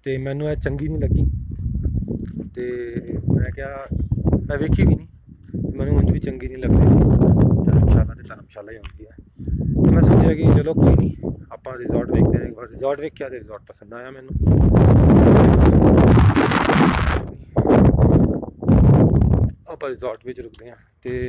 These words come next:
ਇੱਥੇ ਚੜ੍ਹਾਈ ਬੜੀ ਮੁਸ਼ਕਿਲ ਹੈਗੀ ਹੈ, ਮੇਰੀ bike 'ਤੇ ਜਾਨ ਨਿਕਲ ਗਈ ਸੀ ਚੜ੍ਹਦੇ ਚੜ੍ਹਦੇ। ਤੇ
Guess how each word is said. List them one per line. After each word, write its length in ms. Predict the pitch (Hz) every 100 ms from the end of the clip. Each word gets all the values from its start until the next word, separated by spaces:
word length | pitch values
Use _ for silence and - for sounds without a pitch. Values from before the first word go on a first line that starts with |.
| 120
ਇੱਥੇ 260 | - 127 127 _ _ _ _ - -
ਚੜ੍ਹਾਈ 280 | - 117 117
ਬੜੀ 180 | 117 120
ਮੁਸ਼ਕਿਲ 360 | 117 107 120 113
ਹੈਗੀ 220 | 101 107
ਹੈ, 80 | 107 -
ਮੇਰੀ 240 | 117 120
bike 260 | 117 110 104
'ਤੇ 160 | -
ਜਾਨ 220 | 110 107 107
ਨਿਕਲ 240 | 104 104
ਗਈ 160 | 104 104
ਸੀ 120 | 110 - - - - _ -
ਚੜ੍ਹਦੇ 260 | 117 107
ਚੜ੍ਹਦੇ। 320 | 110 107 104 113 _ - - - - _ - - _ _
ਤੇ 340 | 113 107 104